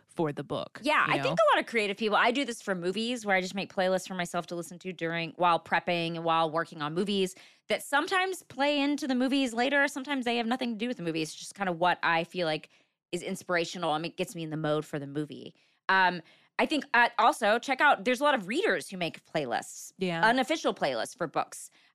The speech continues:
Speaker 2: Um, if you are looking for one of those, you can just go, uh, Google the title of the book plus playlists,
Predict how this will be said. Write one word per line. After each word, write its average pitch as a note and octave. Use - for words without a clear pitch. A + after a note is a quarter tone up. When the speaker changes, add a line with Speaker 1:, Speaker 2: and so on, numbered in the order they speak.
Speaker 2:
Um, G3
if G3+
you A#3
are G#3+
looking C4
for A#3
one A3+
of G#3
those, G#3
you G#3
can G3+
just F#3
go, F#3
uh, F3
Google G3+
the G3
title F3+
of F3
the F#3
book C4+
plus F3+
playlists, C#4